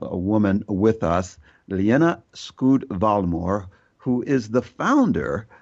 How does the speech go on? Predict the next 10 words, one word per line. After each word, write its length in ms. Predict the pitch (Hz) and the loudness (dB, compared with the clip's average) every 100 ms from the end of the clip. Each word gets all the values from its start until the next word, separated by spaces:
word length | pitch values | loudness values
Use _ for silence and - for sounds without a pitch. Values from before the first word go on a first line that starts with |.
| _ - | _ -2
of 280 | 107 101 95 | 0 2 2
the 160 | 101 | 0
Spiritual 720 | 92 - - 165 196 190 180 | -2 -6 0 4 4 4 0
Business 600 | 151 127 139 123 127 127 - | 2 2 2 4 2 2 -4
Academy, 640 | - - 120 104 92 - - _ _ _ _ _ _ | -8 -2 0 0 -2 -6 -18 _ _ _ _ _ _
a 60 | - | -4
company 420 | - 185 277 214 | -2 2 2 2
that 200 | 143 117 | 2 2
helps 280 | 139 123 - | 0 -2 -8
visionaries 1000 | 95 127 180 156 127 123 135 175 - | -2 0 2 2 0 0 0 -4 -10